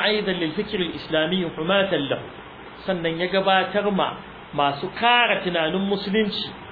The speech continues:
wa hurratan, masu gadi, li aqidatihi, ga aqidan musulunci,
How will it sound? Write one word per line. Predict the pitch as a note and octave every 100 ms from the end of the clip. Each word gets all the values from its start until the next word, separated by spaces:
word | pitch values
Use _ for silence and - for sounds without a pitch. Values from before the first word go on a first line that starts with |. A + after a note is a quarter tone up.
| - - -
wa | D#3+
hurratan, | D#3+ D#3 G#3+ A3+ - D3+ B2 - - -
masu | E3+ E3+ - A3
gadi, | G#3+ A#3+ B3 G3 G3 D3+ - - - -
li | F3
aqidatihi, | E3+ F3+ A3 A3 A3 - G3+ F3+
ga | D#3
aqidan | D#3+ A#3 G#3+ G3
musulunci, | G3+ G#3 G3+ G#3 -